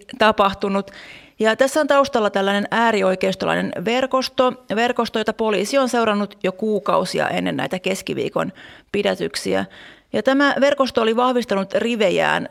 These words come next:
tässä protestiliikkeessä, joka on nähty täällä Saksan kaduilla viime vuosina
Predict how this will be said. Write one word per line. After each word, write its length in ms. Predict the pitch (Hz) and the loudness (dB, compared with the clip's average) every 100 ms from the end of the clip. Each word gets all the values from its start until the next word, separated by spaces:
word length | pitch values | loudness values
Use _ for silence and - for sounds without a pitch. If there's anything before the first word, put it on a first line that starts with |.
| - | -6
tässä 240 | 190 202 | -6 -4
protestiliikkeessä, 1300 | - 262 226 202 185 208 233 196 - 156 196 - 269 - | -4 -2 -2 -4 -4 -4 -4 -6 -4 -4 -2 -2 -2 -4
joka 200 | 226 254 | -2 0
on 100 | 247 | 0
nähty 260 | 233 220 | 0 -2
täällä 240 | 240 220 208 | -4 -2 -2
Saksan 340 | 208 196 196 | -2 -2 -4
kaduilla 440 | 180 180 185 180 165 | -2 -2 0 -2 -2
viime 260 | 190 185 | -2 -2
vuosina 440 | 180 190 196 190 | -2 -2 -2 -2